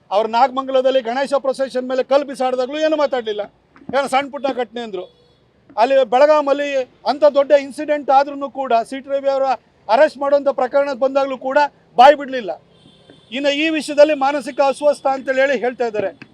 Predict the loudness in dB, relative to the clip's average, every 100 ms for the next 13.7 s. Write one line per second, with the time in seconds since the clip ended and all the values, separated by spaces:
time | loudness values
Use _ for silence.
0 | _ _ -4 2 6 6 6 2 2 -2
1 | -4 -4 -4 -4 -4 -6 -8 -16 _ _
2 | -2 2 2 2 2 0 -2 -4 -4 -4
3 | -4 -2 -2 -4 -4 -2 2 0 0 -8
4 | _ _ _ _ 0 0 -2 -8 -6 -6
5 | -2 -2 -2 -6 -6 -6 -6 -4 -4 0
6 | 0 0 -4 -6 -2 -2 -4 -8 -2 -2
7 | 4 4 4 0 _ _ _ _ _ _
8 | -20 -20 _ -12 -8 -4 -2 -4 0 2
9 | 2 2 0 -2 -6 -6 -4 -4 -4 -6
10 | -4 -4 -2 -6 -2 -2 0 -2 -6 -8
11 | -6 -6 -4 -4 -6 _ _ _ _ _
12 | _ _ _ _ _ _ _ _ -2 -2
13 | -2 -10 _ _ _ 0 0